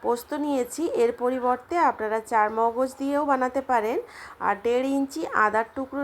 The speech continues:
নিয়েছি, দুটো কাঁচা লঙ্কা, একটা বড় সাইজের টমেটো। এটাকে খুব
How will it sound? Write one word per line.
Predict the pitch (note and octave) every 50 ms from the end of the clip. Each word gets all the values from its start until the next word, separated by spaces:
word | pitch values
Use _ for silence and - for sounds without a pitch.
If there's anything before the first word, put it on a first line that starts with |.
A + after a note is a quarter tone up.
| C#4 C#4+
নিয়েছি, | C#4+ C#4+ C#4 C#4 - F4+ F#4 F#4 C#4
দুটো | A#3+ A3 - G3+ G3+ -
কাঁচা | G#3 G#3 G3+ - B3 B3+ B3+
লঙ্কা, | B3+ C4 C4+ C4+ E4 E4+ - - G#3+
একটা | - - A#3 A3 G3+
বড় | G3+ G3+ G3+ G#3 G#3
সাইজের | - A3+ A3+ A#3 - D#4+ F4+ -
টমেটো। | - A#3+ G3 F#3+ F#3 F#3 F#3 - F3+ E3+ F#3 - - - - - - - - - -
এটাকে | B3+ D4 D#4 D#4+ D4+ D#4+ E4 E4 -
খুব | - D4+